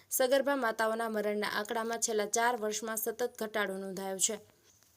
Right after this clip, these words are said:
મહેસાણા જિલ્લા વિકાસ અધિકારી ડોક્ટર હસરત જયમીનના માર્ગદર્શન હેઠળ મુખ્ય જિલ્લા આરોગ્ય અધિકારી ડોક્ટર ભરત સોલંકી, ટી એચ ઓ ડોક્ટર શ્રીમાળી અને તેઓની સમગ્ર ટીમે મહેસાણા જિલ્લા અને તાલુકામાં સગર્ભા માતા મરણના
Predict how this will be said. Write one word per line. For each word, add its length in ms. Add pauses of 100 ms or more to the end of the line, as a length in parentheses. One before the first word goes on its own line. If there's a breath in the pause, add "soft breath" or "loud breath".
(400)
મહેસાણા 460
જિલ્લા 280
વિકાસ 400
અધિકારી 460
ડોક્ટર 400
હસરત 320
જયમીનના 500
માર્ગદર્શન 540
હેઠળ 300 (280 loud breath)
મુખ્ય 280
જિલ્લા 240
આરોગ્ય 380
અધિકારી 480
ડોક્ટર 340
ભરત 300
સોલંકી, 600 (120)
ટી 160
એચ 180
ઓ 100
ડોક્ટર 340
શ્રીમાળી 540
અને 280
તેઓની 360
સમગ્ર 420
ટીમે 400 (440 loud breath)
મહેસાણા 420
જિલ્લા 280
અને 280
તાલુકામાં 600
સગર્ભા 420
માતા 340
મરણના 480